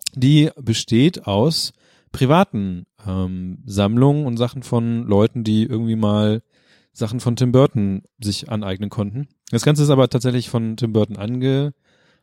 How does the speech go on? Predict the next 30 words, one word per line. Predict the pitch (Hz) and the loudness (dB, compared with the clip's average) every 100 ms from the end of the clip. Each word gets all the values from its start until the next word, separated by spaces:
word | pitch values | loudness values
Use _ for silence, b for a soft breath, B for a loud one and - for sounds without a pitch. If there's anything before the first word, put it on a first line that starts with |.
| _ 120 | _ -4
äh, | |
abgesegnet. | 120 120 120 123 - - 135 123 135 147 160 | 0 2 2 2 -2 0 2 4 2 0 -2
Wie | 110 | -6
oft | 101 - | -8 -6
kann | 104 | -6
man | 95 | -6
Tim | 101 | -4
Burton | 95 117 113 | -4 -4 -6
sagen | 117 120 | -6 -6
in | |
einem | 107 110 | -8 -4
Satz? | 117 - b b b b - | -4 -6 b b b b -4
Und, | 113 127 113 107 | 0 0 -2 -4
ähm, | 113 107 104 107 104 101 | -2 -2 -2 -4 -6 2
der | 120 123 | 4 6
war | 139 | 4
tatsächlich | 139 147 131 127 | 4 2 2 2
auch | 127 | 0
im | 127 | 2
September | 117 - 147 113 98 | 2 2 2 2 2
für | 107 | -2
drei | 107 101 | -4 -4
Tage | 101 101 98 | -2 -4 -2
da | 101 101 | -2 -2
und | 110 | -2
hat, | 104 - | -6 -6
äh, | 104 98 | -6 -6
Privatführung | - 123 147 147 - 104 101 | -6 0 2 2 -2 -4 -4
gegeben. | 92 98 104 | -6 -6 -4
Also, | 98 | -6